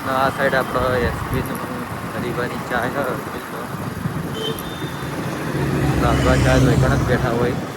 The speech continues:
મોટા ભાગે તો. આ સાઈડ આપણે અંદર જવાનો રસ્તો હોય.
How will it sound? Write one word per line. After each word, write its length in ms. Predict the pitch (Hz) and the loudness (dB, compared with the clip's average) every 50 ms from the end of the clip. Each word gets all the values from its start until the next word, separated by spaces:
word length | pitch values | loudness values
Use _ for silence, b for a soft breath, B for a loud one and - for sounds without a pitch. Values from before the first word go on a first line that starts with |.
| - - - - | -8 -6 -6 -6
મોટા 180 | - - - 117 | -6 -6 -6 -6
ભાગે 260 | 110 113 110 107 - | -4 -4 -4 -4 -4
તો. 120 | 147 135 127 - - - - - - - - - - - - - - - - - - - - - - - - - - - - - - - 117 | -6 -6 -6 -6 -8 -8 -8 -8 -8 -8 -8 -8 -10 -8 -8 -8 -8 -8 -8 -8 -6 -6 -6 -6 -8 -8 -8 -10 -10 -8 -8 -6 -6 -4 -2
આ 100 | 120 117 | -2 -2
સાઈડ 200 | 120 - 127 120 | 0 0 0 2
આપણે 200 | 117 113 - 123 | 2 0 0 0
અંદર 260 | 120 117 117 123 117 113 | 0 0 0 0 0 2
જવાનો 300 | 120 120 117 120 120 113 | 2 2 2 0 0 0
રસ્તો 360 | 113 107 110 - - 139 131 | 0 0 -2 -2 0 0 0
હોય. 140 | 117 113 | 0 0